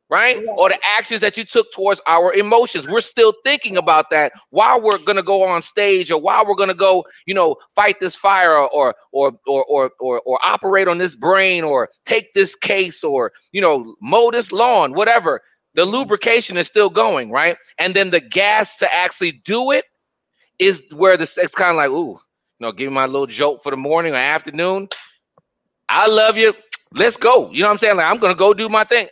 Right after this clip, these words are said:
Speaker 1: And I think that, you know, there's more that can be done together and recognizing, and some people recognizing that you,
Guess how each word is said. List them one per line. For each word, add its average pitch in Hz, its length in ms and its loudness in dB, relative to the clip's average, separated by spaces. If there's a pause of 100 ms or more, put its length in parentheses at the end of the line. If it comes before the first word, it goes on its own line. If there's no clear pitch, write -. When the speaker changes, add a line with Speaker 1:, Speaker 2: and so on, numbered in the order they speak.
Speaker 1:
And 156 120 -2
I 165 140 0 (120)
think 196 260 -2
that, 156 240 2 (560)
you 156 80 -8
know, 143 180 0
there's 127 320 -4
more 165 220 0
that 160 100 -2
can 165 140 -4
be 151 120 -6
done 143 280 -4
together 143 500 -2
and 120 180 -4
recognizing, 135 760 -4 (260)
and 127 140 -10
some 156 160 -2
people 160 180 -14 (720)
recognizing 131 680 -4
that 123 240 -4 (280)
you, 165 240 -10